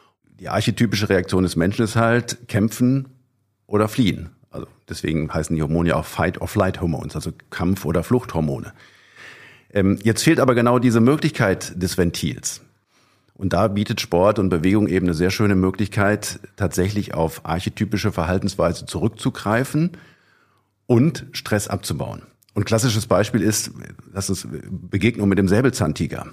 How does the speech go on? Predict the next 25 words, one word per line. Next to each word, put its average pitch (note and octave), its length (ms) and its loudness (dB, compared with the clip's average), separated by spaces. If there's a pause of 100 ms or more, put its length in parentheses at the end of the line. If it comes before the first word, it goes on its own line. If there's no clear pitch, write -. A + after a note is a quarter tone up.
(260)
ja, G2 200 0
vor F2+ 180 0
zweihunderttausend E2+ 800 -2
Jahren. C#2 240 -2
Den E2 160 -2
sehen G#2 240 4
wir, C3 100 2
es B2 80 -2
kommt F#2 180 0
zu - 60 -2
einer F#2 120 2
Ausschüttung F#2 360 0
von F2 100 -2
Stresshormonen. B2+ 720 2 (840)
Und A2 160 4
in G#2 60 4
dem A2 100 6
Moment A2+ 320 6
schaltet B2+ 420 2
eigentlich A2+ 640 2
sinnigerweise A2 1200 4
der F#2 320 2
Frontalkortex G#2 880 0
auch - 140 -2
ab. - 300 -2